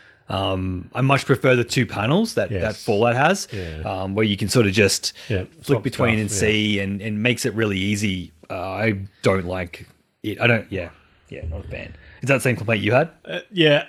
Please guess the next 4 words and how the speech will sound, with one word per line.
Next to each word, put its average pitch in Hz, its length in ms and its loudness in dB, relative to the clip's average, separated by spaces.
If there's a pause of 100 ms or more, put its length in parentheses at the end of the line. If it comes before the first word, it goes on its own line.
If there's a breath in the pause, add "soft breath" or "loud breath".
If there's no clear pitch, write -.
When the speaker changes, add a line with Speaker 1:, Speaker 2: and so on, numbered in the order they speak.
Speaker 2:
uh, 143 440 2 (180)
and 127 600 2 (500)
that 127 580 2 (1080)
they're, 123 840 2